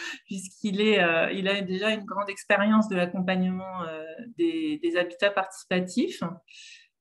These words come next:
Euh, et il a aussi, euh, une co-, une grande connaissance des mécanismes, euh, juridiques. Euh, donc, euh, il va au jour, ce soir nous présenter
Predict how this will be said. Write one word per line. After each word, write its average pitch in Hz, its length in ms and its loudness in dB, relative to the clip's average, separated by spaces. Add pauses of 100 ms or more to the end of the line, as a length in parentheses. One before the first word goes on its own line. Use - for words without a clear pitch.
Euh, 156 680 2
et 208 220 6
il 196 180 6
a 190 240 6
aussi, 214 560 0
euh, 156 400 0 (100)
une 170 300 -2
co-, - 160 -10
une 180 140 0
grande 208 320 6
connaissance 214 680 0
des 214 160 2
mécanismes, 208 800 0
euh, 160 560 -6
juridiques. 185 680 0 (420)
Euh, 151 560 0
donc, 175 380 -6
euh, 151 480 -2
il - 200 -6
va 202 280 4
au 185 100 4
jour, 180 260 2
ce 190 200 -6
soir 214 520 4
nous 185 160 8
présenter 196 960 0